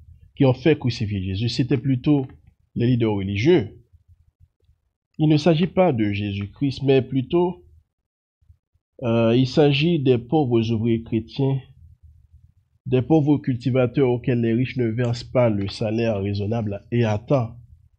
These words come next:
Il y a deux choses. Ils ne donnent pas le, un salaire raisonnable et parfois ils ont tendance à, à laisser passer le temps. Et vous savez, dans, dans le temps,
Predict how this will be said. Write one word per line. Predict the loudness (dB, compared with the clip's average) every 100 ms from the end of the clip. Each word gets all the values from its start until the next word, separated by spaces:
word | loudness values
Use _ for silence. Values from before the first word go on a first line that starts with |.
| _ _ _ _ _
Il | -2
y |
a | 0
deux | 2 2
choses. | 0 -4 -6 -10 -16 -20 -20 _ _ _ _ _ _ _ _ _ _ 0
Ils | 2
ne | 4
donnent | 4 2 2
pas | 2
le, | 4 0 0
un | 0
salaire | 2 2 2
raisonnable | 2 2 2 2 0 -6 -12 -20 -20 -20 _ _ _
et | -6
parfois | 0 0 2
ils | 2 2
ont |
tendance | 2 2 0 0
à, | -2 -2 -8 -12 -4
à |
laisser | 0 0 -2 -4
passer | -4 -4
le | -4 -2
temps. | -4 -4 -12 -20 -20 _ _ _ _ _ _ -2
Et |
vous | 2 6
savez, | 6 6 4 4
dans, | 4 4 4
dans | 4 6
le | 6 4
temps, | 4 2 2 0